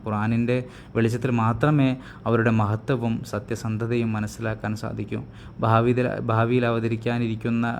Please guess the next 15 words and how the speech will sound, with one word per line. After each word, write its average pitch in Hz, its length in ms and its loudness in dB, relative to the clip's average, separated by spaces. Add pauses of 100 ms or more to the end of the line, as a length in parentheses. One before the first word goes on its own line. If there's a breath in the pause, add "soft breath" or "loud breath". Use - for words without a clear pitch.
(140)
വഹീനെക്കുറിച്ചുള്ള 117 840 0 (180)
വിശ്വാസവും 113 760 -2 (280)
ഖുർആൻ്റെ 113 500 0 (140)
പഠിപ്പിക്കലുകൾക്ക് 113 760 -2
അനുസൃതമായി 113 600 0 (100)
മാത്രമേ 120 520 2
ഉണ്ടാകൂ. 104 300 -2 (120)
കാരണം, 123 260 2 (480 loud breath)
ഖുർആനിന് 143 500 6
പുറമെ 147 320 4
മറ്റു 143 200 0 (260)
മതങ്ങളെല്ലാം 139 760 4 (220)
വഹീൻ്റെ 123 480 4
വാതിൽ 113 260 0 (180)
അടച്ചിട്ടിരിക്കുകയാണ്. 107 880 -2